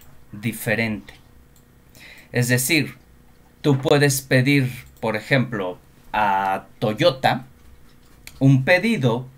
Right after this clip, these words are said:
por una flota de diez autos. Y este puede basarse en cierto Incoterm,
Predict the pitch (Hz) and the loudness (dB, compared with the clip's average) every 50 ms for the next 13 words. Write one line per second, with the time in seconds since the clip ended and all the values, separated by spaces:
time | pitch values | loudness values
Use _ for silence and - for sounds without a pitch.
0 | - - - - - - - - - - - - - - 151 147 143 143 143 143 | -20 -20 -20 -20 -20 -20 -20 -20 -20 -20 -20 -10 -2 2 2 4 4 4 4 2
1 | 143 147 147 147 143 - - - 135 135 135 135 131 127 - 151 143 135 131 - | 2 2 0 -2 -4 -8 -4 2 4 6 6 6 4 4 2 2 0 0 2 2
2 | 143 139 127 117 110 117 120 113 - - - 87 85 87 - - - - - - | 2 2 2 0 -2 -2 -2 -2 -2 -2 -4 -4 -4 -8 -14 -18 -20 -18 -16 -16
3 | - - - - - - - - - - - - - - - - - - - - | -16 -16 -18 -20 -20 -20 -20 -20 -20 -20 -20 -20 -20 -20 -20 -20 -20 -16 -6 0
4 | 135 147 160 160 160 - - - 185 180 180 180 - 156 139 135 139 139 127 123 | 4 4 6 4 4 2 -2 2 2 2 2 2 0 0 0 2 2 4 2 2
5 | 123 - - 147 139 131 131 - - 156 151 147 143 - - - 120 117 113 110 | 2 2 0 0 0 0 -2 -2 0 2 2 0 0 -4 -8 -6 -4 -4 -4 -4
6 | 107 - - - 131 123 120 117 117 123 - - 131 123 117 113 110 107 107 104 | -6 -4 0 2 2 4 2 0 -2 -6 -4 -2 -2 0 0 0 -2 -2 -2 -4
7 | 104 - 107 117 120 117 - 143 135 135 214 233 226 233 226 | -6 -4 -4 -2 -2 0 -2 -2 -2 0 0 0 0 -2 -4